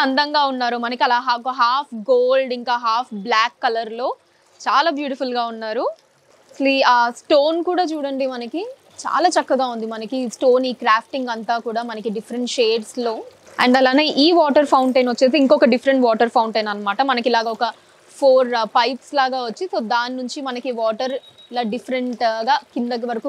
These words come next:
ఫ్లో అవుతున్నట్టుంది. And దాంట్లోనే మనకి ఇక్కడ చూడండి చక్కగా స్టోన్స్ అవి కూడా ఇచ్చారు. ఆ లైటింగ్ ఎఫెక్ట్స్ కూడా ఉన్నాయన్నమాట మనకి. Even ఆ లైటింగ్స్ వల్ల అటు మీరు చూస్తున్నారు కదండి, even వాటర్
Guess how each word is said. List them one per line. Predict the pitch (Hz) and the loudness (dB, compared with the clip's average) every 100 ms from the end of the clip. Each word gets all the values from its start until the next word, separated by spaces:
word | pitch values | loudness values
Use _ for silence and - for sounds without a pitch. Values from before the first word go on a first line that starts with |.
| 262 | -2
ఫ్లో | 254 233 233 | -2 0 -2
అవుతున్నట్టుంది. | 226 233 226 226 226 262 254 | -6 -6 -6 -6 -2 0 0
And | 233 220 - _ _ 240 | 0 -6 -8 _ _ 2
దాంట్లోనే | 262 269 302 302 294 | 2 0 -4 -4 -4
మనకి | 262 254 | -6 -6
ఇక్కడ | 226 233 269 | -6 -6 -6
చూడండి | 240 302 269 | -6 -4 -6
చక్కగా | 262 254 262 - | -4 -4 -6 -2
స్టోన్స్ | 285 262 294 294 | 2 2 0 -2
అవి | 269 254 | -2 -2
కూడా | 269 240 | 0 -2
ఇచ్చారు. | - 247 240 403 622 - - _ _ _ - _ _ - - _ _ - - - - 240 | -4 -8 -4 -6 -6 -16 -20 _ _ _ -20 _ _ -20 -20 _ _ -20 -20 -20 -4 2
ఆ | 247 | 4
లైటింగ్ | 254 277 247 330 320 | 4 4 2 2 0
ఎఫెక్ట్స్ | 277 285 - 311 | 0 -6 -4 0
కూడా | 277 285 262 | 2 2 0
ఉన్నాయన్నమాట | 240 240 233 233 233 220 226 | -4 -6 -6 -6 -6 -8 -10
మనకి. | 226 240 381 640 - - 285 | -10 -2 -2 -2 -10 0 4
Even | 381 392 | 4 4
ఆ | 330 | 4
లైటింగ్స్ | 262 285 427 403 370 | 4 6 6 6 4
వల్ల | 349 392 320 269 | 4 4 4 4
అటు | 247 311 | 6 4
మీరు | 285 311 | 4 2
చూస్తున్నారు | 302 - 330 311 | 2 2 2 4
కదండి, | 262 254 294 285 | 4 4 4 2
even | 285 294 233 | 4 4 4
వాటర్ | 240 262 339 | 2 2 4